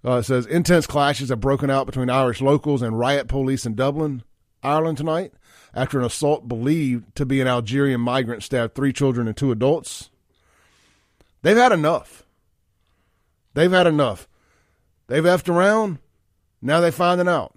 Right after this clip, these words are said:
That's gonna be the theme of today's show. A lot of effing around, a lot of finding out. We even got some local.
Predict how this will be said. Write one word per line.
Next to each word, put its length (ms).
That's 180
gonna 120
be 60
the 80
theme 380
of 80
today's 320
show. 300
A 20
lot 180
of 60
effing 260
around, 300
a 20
lot 140
of 60
finding 320
out. 240
We 120
even 160
got 200
some 160
local. 460